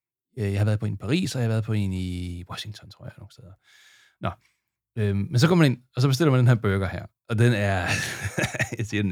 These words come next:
er, hey, den er heavy. Og så første gang, man går derind, så tænker man, jeg har været på Burger John før, ikke? Så jeg skal jo have en menu, så skal jeg have noget drik, og så skal jeg have burger,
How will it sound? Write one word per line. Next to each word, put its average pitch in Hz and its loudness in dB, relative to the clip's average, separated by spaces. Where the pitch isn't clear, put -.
er, - -10
hey, - -16
den - -10
er - -10
heavy. 90 -6
Og 135 2
så 202 4
første 202 2
gang, 95 0
man 98 -4
går 98 -2
derind, 90 -6
så - -10
tænker 139 4
man, 101 2
jeg 113 2
har 131 6
været 113 4
på 107 -2
Burger 107 2
John 85 -6
før, 98 -4
ikke? 95 -8
Så 104 -6
jeg 95 -2
skal 117 -2
jo 104 2
have 107 2
en 113 0
menu, 117 4
så 113 -4
skal 101 -10
jeg 98 -6
have - -4
noget - -10
drik, 139 -2
og - -10
så 120 -4
skal 107 -6
jeg 90 -4
have 87 -6
burger, 160 2